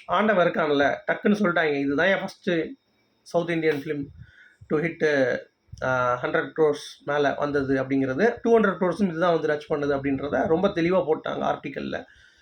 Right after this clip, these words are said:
So, யாருமே எதுவுமே வந்து அதுக்கடுத்து பண்ண முடியல, எதுவும் பேசவும் முடியல. ஓகேங்களா? அது மட்டும் இல்லாமல் இந்த படத்தை University of கலிஃபோர்னியால ஸ்கிரீன் பண்ணி, எதுக்காக? அந்த ரிலீஜியன், ஹிஸ்டரி, கல்ச்சுரல் நரேஷனை பற்றி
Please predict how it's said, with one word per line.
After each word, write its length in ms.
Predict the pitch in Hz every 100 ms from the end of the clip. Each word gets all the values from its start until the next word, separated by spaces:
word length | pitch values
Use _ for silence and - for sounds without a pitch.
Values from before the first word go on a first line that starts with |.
| -
So, 180 | - 196
யாருமே 460 | 196 208 220 226
எதுவுமே 320 | 208 196 202
வந்து 160 | 190 185
அதுக்கடுத்து 340 | 165 165 170
பண்ண 220 | 143 147 160
முடியல, 440 | 147 139 175 254 - _ _ _ -
எதுவும் 240 | 175 196
பேசவும் 480 | 170 170 175 170 151
முடியல. 260 | 139 127 - - -
ஓகேங்களா? 340 | 139 143 135
அது 240 | 175 160 208
மட்டும் 280 | 233 202 180
இல்லாமல் 500 | 160 143 139 175 233
இந்த 240 | 202 165
படத்தை 640 | 156 165 214 165 180 208
University 600 | 185 233 240 220 233 226 226
of 160 | 208 -
கலிஃபோர்னியால 960 | 175 208 214 214 208 185 170 151 147
ஸ்கிரீன் 440 | 196 - 196 220 214
பண்ணி, 800 | 180 147 139 139 170 220 262 - - - _ -
எதுக்காக? 500 | 190 196 233 196 170
அந்த 200 | 147 151
ரிலீஜியன், 680 | 175 240 269 202 240 254 - -
ஹிஸ்டரி, 580 | 196 196 - 220 220 - 180
கல்ச்சுரல் 480 | 190 233 202 170
நரேஷனை 560 | 151 170 196 196 170 160
பற்றி 420 | 156 135 196 -